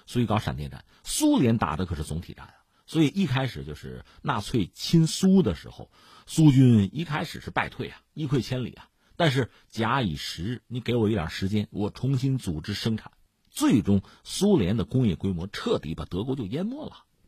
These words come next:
就群殴啊，德国是被群殴致死啊。翻回来说美国，因为美国夹在两洋之间，它本土比较安全，所以它确实发挥了自己就强大的工业生产能力。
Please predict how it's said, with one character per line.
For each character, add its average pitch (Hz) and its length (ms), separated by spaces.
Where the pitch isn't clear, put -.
就 208 120
群 - 260
殴 220 200
啊， - 120
德 151 100
国 170 220
是 170 80
被 139 100
群 - 240
殴 151 160
致 135 160
死 - 220
啊。 - 100
翻 202 300
回 170 60
来 135 100
说 156 140
美 85 180
国， 80 180
因 147 80
为 202 60
美 117 140
国 127 100
夹 151 160
在 143 100
两 78 240
洋 120 180
之 143 140
间， 151 200
它 - 120
本 151 200
土 127 140
比 101 80
较 - 100
安 156 200
全， - 180
所 143 180
以 113 60
它 117 320
确 - 260
实 120 160
发 - 300
挥 135 200
了 113 100
自 104 180
己 - 240
就 101 100
强 98 460
大 123 180
的 78 80
工 135 180
业 92 60
生 - 160
产 - 180
能 76 200
力。 175 100